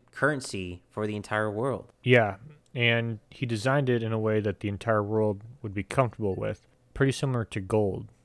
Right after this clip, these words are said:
Speaker 1: Uh, don't jump too far ahead with me. Uh,
Speaker 2: Sorry.
Speaker 1: no, no, no. I, I was just wondering, uh, the, the gold analogy is, I, is a really good analogy on how cryptocurrency works,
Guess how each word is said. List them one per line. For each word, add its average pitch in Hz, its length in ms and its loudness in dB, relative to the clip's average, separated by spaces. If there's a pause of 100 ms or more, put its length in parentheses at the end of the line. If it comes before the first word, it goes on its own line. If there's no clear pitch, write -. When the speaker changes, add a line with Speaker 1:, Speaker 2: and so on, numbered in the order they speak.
(120)
Speaker 1:
Uh, 117 160 -4
don't 135 180 -2
jump 143 200 -2
too 160 120 0
far 95 220 0
ahead 95 180 0
with 90 100 -4
me. 98 220 -4
Uh, 98 280 0 (120)
Speaker 2:
Sorry. 107 320 0 (100)
Speaker 1:
no, 127 200 4
no, 147 100 4
no. 147 180 2
I, 127 220 4
I 127 120 2
was 127 100 2
just 123 80 -4
wondering, 123 380 -2
uh, 104 340 0 (220)
the, 117 100 -10
the 120 120 -4
gold 135 280 4
analogy 107 500 0
is, 98 580 -6 (240)
I, 110 280 -10 (180)
is 104 180 -6
a 98 80 -4
really 107 380 -2
good 101 160 -2
analogy 95 480 -4
on 90 80 -6
how 92 320 -2
cryptocurrency 87 680 -12
works, 87 560 -12